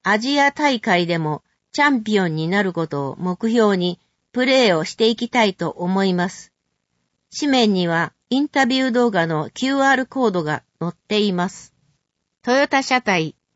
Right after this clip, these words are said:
ブレイブキングス、北爪明日美、レフトバック、東京都江戸川区出身。ハンドボールで元気と勇気を。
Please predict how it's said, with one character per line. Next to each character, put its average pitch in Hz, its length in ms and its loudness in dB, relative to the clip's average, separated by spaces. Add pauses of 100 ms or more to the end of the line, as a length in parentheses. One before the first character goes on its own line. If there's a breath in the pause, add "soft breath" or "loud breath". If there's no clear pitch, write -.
(300)
ブ 220 100 2
レ 277 160 4
イ 285 40 0
ブ 277 160 -2
キ 262 160 0
ン 220 120 6
グ 175 80 -4
ス、 139 280 -10 (560)
北 285 340 0
爪 240 440 2 (200)
明 202 100 -2
日 240 300 0
美、 214 200 2 (720)
レ 233 140 2
フ - 120 -10
ト 269 160 2
バ 240 180 2
ッ - 20 -18 (120)
ク、 175 180 -6 (600)
東 285 300 2
京 247 280 2
都 - 260 -4 (340)
江 214 160 0
戸 269 160 4
川 262 300 2
区 165 240 -8
出 - 160 -6
身。 208 540 -2 (1400)
ハ 285 180 0
ン 294 100 0
ド 277 140 2
ボ 254 200 4
ー 226 40 4
ル 185 120 0
で 151 220 -4 (180)
元 247 320 0
気 - 160 -12
と 180 260 -4 (100)
勇 254 280 0
気 156 280 -6
を。 - 140 -8